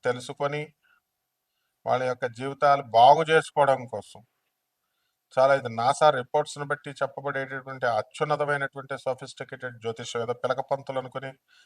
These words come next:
మీరు కొట్టేయడం, మాకు సలహాలు ఇచ్చడం ఏం కు-, కుదరవు ఇవన్నీ. ఇప్పుడు పరిహారాల దగ్గరికి వచ్చేసరికి మీరు ఈ యొక్క రాహు జపం చేసుకోండి, రాహు స్తోత్రాలు చదవండి. రాహు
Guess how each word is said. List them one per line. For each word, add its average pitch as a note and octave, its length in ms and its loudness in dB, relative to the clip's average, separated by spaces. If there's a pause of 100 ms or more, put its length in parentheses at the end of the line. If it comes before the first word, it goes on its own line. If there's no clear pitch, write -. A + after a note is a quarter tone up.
(140)
మీరు B2 220 -12
కొట్టేయడం, C3 500 -2
మాకు B2 180 -4
సలహాలు B2+ 380 -2
ఇచ్చడం B2+ 360 -10
ఏం B2+ 200 -6
కు-, A#2 200 -6
కుదరవు A#2+ 340 -6
ఇవన్నీ. A2 320 -12 (1120)
ఇప్పుడు - 340 -18
పరిహారాల D3 540 8
దగ్గరికి C3+ 360 -10
వచ్చేసరికి C3+ 640 -8 (1040)
మీరు C3+ 280 -4 (1400)
ఈ A#2 200 -10
యొక్క B2 340 -4
రాహు A#2+ 280 2
జపం C#3 300 -2
చేసుకోండి, C#3+ 480 -4
రాహు B2 260 2
స్తోత్రాలు C#3 540 -2
చదవండి. C3+ 480 -6 (720)
రాహు C3+ 280 6